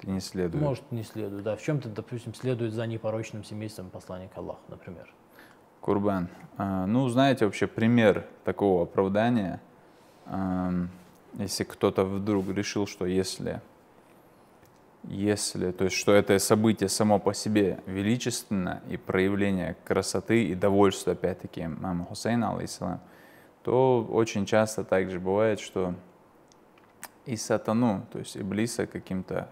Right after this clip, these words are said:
Speaker 1: подобным образом пытается оправдать. То есть, ну, это же часть плана, без этого же не получилось бы, но как будто бы,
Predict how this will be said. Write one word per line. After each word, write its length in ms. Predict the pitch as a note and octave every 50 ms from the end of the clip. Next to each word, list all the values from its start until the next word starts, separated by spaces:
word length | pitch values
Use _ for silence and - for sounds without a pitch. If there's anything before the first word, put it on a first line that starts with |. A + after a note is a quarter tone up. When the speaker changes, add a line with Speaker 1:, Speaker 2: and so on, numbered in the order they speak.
| - -
Speaker 1:
подобным 520 | - G2+ G2 G2+ G2 F#2+ F#2 F2+ F2 E2+
образом 480 | F#2 A#2 B2+ B2+ B2 G2+ F#2 F2 E2 - - - - - - - - - - - - - _ _ _
пытается 540 | - - - G#2 G2+ F#2 F2 - - F#2
оправдать. 520 | F#2 - - G2+ G#2 G#2 G2+ F#2+ F2 F2 -
То 100 | - -
есть, 160 | A2+ - -
ну, 160 | - F#2 F#2 F#2
это 160 | F2+ - F2
же 120 | E2+ E2+
часть 300 | - G#2 G2+ F#2+ F#2+ -
плана, 380 | - - A2+ - B2+ C3+ B2 G#2
без 180 | F#2+ G2+ G2
этого 300 | G#2 G2+ F#2+ G2+ F#2 F#2
же 80 | F#2 F#2+
не 80 | G2 F#2
получилось 680 | - G#2+ G2+ G2+ F#2+ - - B2+ C3 C3 A#2+ A2 G#2
бы, 160 | G2+ F#2+ F#2
но 300 | F#2 G2 A2 A#2+ A#2+ A#2
как 220 | A2 - G#2 F#2+ G2+
будто 380 | G2 F#2 G2+ - - - E2+
бы, 360 | E2+ F2 F#2+ F#2+ G2 F#2+ G2+